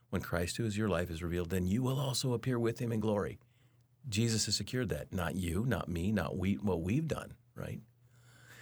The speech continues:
And, you know, it changes the way we look at our current lives when you have this kind of hope. I mean, perhaps you or someone you know suffered through grief or loss. I know I have. I've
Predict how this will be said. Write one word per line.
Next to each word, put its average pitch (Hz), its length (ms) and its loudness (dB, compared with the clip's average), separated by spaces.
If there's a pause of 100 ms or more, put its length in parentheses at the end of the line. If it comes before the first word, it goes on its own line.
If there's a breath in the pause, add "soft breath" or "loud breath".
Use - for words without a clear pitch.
(300 loud breath)
And, 165 100 0
you 196 60 6
know, 202 100 6
it 175 100 2
changes 139 800 2
the 110 120 2
way 98 680 4
we 101 240 2
look 90 240 0
at 90 80 0
our 82 100 -2
current - 320 -6
lives 78 460 -4
when 82 100 -4
you 82 100 -4
have 80 160 -4
this 80 160 -4
kind 80 200 -6
of 78 80 -8
hope. 73 220 -6 (1000 loud breath)
I 120 40 0
mean, 101 100 4
perhaps 98 400 2
you 98 180 4
or 85 80 2
someone 87 300 0
you 82 100 0
know 82 200 0
suffered 78 420 -2
through 82 400 -4
grief 82 280 -4
or 87 60 -6
loss. 80 460 -6
I 87 80 -4
know 85 200 -2
I 87 120 -2
have. 80 340 -4
I've 82 200 -6